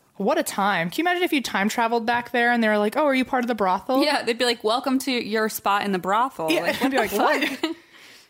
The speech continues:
Speaker 1: So at the time, um, it was also, like, you could basically, like, kill a sex worker and, like, no one thought of,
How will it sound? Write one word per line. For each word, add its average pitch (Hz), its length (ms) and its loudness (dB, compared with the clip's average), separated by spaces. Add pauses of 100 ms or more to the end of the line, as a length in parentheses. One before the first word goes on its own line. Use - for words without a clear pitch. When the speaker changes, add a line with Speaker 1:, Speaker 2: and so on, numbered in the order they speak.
(140)
Speaker 1:
So 247 340 2
at 240 180 0
the 294 80 0
time, 226 640 0
um, 190 500 0 (720)
it 233 120 0
was 226 160 0
also, 320 360 0
like, 208 280 0 (140)
you 202 160 -6
could - 260 -8
basically, 190 340 -2
like, 165 320 -6 (260)
kill 175 280 -2
a 180 60 -2
sex - 280 -4
worker 190 380 -2
and, 185 180 -4
like, 170 160 -6
no 165 160 -4
one 165 200 -4
thought 165 340 -6
of, 175 80 -10